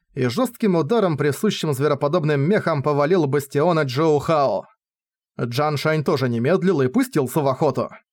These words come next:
Его целью стал снайпер вражеской команды. Винсент, в свою очередь, уже раскрутил свои диски. В то время, когда все враги сконцентрировались на Ван Джене,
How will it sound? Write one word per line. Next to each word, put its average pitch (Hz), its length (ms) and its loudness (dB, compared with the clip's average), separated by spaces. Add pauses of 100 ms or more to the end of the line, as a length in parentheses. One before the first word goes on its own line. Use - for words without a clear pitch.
(300)
Его 143 300 -2
целью 160 340 0
стал 147 300 0
снайпер 151 420 0
вражеской 143 460 0
команды. 147 540 0 (800)
Винсент, 185 580 0
в - 40 -12
свою 127 300 0
очередь, 190 360 0
уже 147 160 0
раскрутил 135 520 0
свои 175 360 0
диски. 135 540 -2 (640)
В - 100 -20
то 254 180 0
время, 196 300 0
когда 143 280 -2
все - 200 -2
враги 151 300 0
сконцентрировались 147 880 -2
на 147 80 -2
Ван 131 200 0
Джене, 151 460 -2